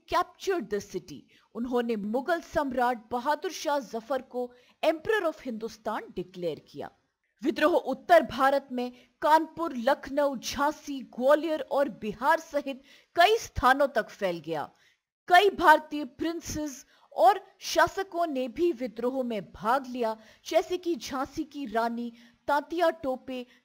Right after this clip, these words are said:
नाना साहेब और कुंवर सिंह। Ordinary people, peasants, landlord, Hindus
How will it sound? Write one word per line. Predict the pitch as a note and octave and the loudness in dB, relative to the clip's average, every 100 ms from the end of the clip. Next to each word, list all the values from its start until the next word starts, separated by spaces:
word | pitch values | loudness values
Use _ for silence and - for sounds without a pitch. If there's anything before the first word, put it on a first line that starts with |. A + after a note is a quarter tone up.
| A#3 | -2
नाना | C4+ F4 F#4 | 0 2 0
साहेब | - D4 C#4+ C#4 - | -2 -4 -4 -6 -6
और | - C4 C4+ | -4 -4 -4
कुंवर | G#3+ G3+ F3+ | -10 -8 -8
सिंह। | - E3 B2+ _ _ _ - | -10 -14 -14 _ _ _ 2
Ordinary | C4 D#4 E4+ G4 E4 - | 4 4 2 -2 -2 -4
people, | C#4 - C4 C4 B3 _ _ _ - | -10 -6 -4 -4 -6 _ _ _ 2
peasants, | D4+ A3 C4 C4 C4 - _ _ G3+ | 2 4 2 0 -4 -16 _ _ -2
landlord, | B3 D#4 E4 B3+ B3+ B3+ B3 - _ D#4 | 6 6 4 2 4 4 0 -18 _ -6
Hindus | F4+ F#4+ G4 G4 | -4 0 0 0